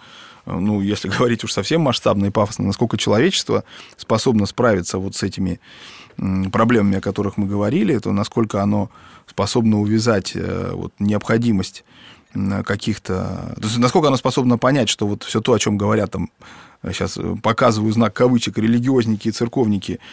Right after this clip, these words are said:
не, э, далеко от жизни, а имеют к ней самое непосредственное отношение, вот, связать вот с, с какой-то, с повседневной жизнью, с правовым полем, да, потому что, ну, собственно, законы вырастали из нравственных каких-то ограничений, да.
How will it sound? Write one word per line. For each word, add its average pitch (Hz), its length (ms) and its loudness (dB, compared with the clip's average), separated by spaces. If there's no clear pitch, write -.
не, 107 400 2
э, 101 580 -2
далеко 123 380 2
от 160 100 4
жизни, 107 280 0
а 101 40 0
имеют 110 260 2
к - 40 -10
ней 107 120 0
самое 110 260 0
непосредственное 107 560 -2
отношение, 180 560 -2
вот, 98 180 -4
связать 107 480 0
вот 117 160 -4
с, - 340 -4
с - 60 -8
какой-то, 117 300 -6
с - 40 -6
повседневной 120 560 -2
жизнью, 120 360 -2
с - 60 -6
правовым 110 480 0
полем, 127 320 2
да, 131 80 2
потому - 120 -4
что, - 120 -4
ну, 131 60 -2
собственно, - 300 0
законы 175 400 4
вырастали 123 540 2
из 101 200 -4
нравственных 110 520 2
каких-то 104 360 -6
ограничений, 110 720 0
да. 117 260 -2